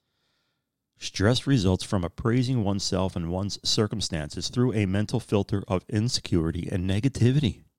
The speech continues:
whereas a feeling of well-being results from approaching the world with a quiet mind. I like that. I want to read that sentence again 'cause it's kind of important.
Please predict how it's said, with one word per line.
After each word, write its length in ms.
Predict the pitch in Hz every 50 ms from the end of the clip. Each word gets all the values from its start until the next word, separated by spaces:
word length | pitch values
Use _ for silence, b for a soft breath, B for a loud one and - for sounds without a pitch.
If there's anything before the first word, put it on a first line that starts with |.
| _ _ _ _ _ _ _ _ _ _ -
whereas 540 | 95 104 117 123 98 107 107 107 107 101
a 120 | 98 92 87
feeling 400 | - - 120 120 117 120 113 90
of 120 | 82 78
well-being 720 | 82 85 92 101 113 123 120 110 123 117 113 110 101 92
results 480 | 90 87 92 87 80 90 101 104 107 -
from 220 | - - 101 87
approaching 540 | 82 - - - 117 117 123 - - 143 135
the 100 | 117 107
world 360 | 90 78 85 87 87 90 85
with 220 | 82 76 73 - 78
a 240 | 71 67 64 - - _ _ _ _ _ _ _
quiet 580 | - - - 82 82 78 76 76 - - - -
mind. 680 | - 82 78 80 82 87 85 80 82 80 - - - - _ _ _ _ _ _ _ _ _ _ _ _ _ _ _ _
I 60 | - 82
like 240 | 73 65 73 -
that. 220 | _ - - - -
I 640 | - _ _ _ _ _ _ _ _ _ _ _ _ _
want 80 | 190 185
to 40 | 147
read 140 | 135 139
that 160 | 123 117 104 -
sentence 400 | - 113 107 101 113 107 - -
again 380 | 95 87 98 92 92 90 85
'cause 140 | - 92 -
it's 120 | - -
kind 140 | - 139 131
of 60 | 123
important. 420 | 107 85 - 107 104 101 - 107